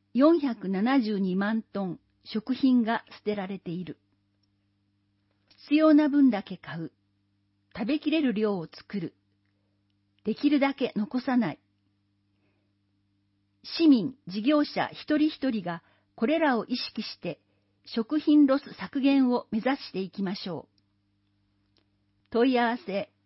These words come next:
ゴミ対策課、内線二九二、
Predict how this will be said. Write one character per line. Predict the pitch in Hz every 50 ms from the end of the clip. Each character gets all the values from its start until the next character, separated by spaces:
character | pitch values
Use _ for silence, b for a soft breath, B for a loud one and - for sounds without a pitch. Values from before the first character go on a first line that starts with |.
| _ _ - -
ゴ | 180 220
ミ | 226 262 277 254 - _
対 | - 233 214 240
策 | - - 220 220 _ - _ -
課、 | 190 185 - - _ _ _ _ _ _ _ _ _ _ -
内 | 180 208 226 262 277 - -
線 | - 240 240 233 226 - _ _ _ -
二 | 233 254 269 285 277
九 | - - 285 285 254 214 185
二、 | 170 151 170 -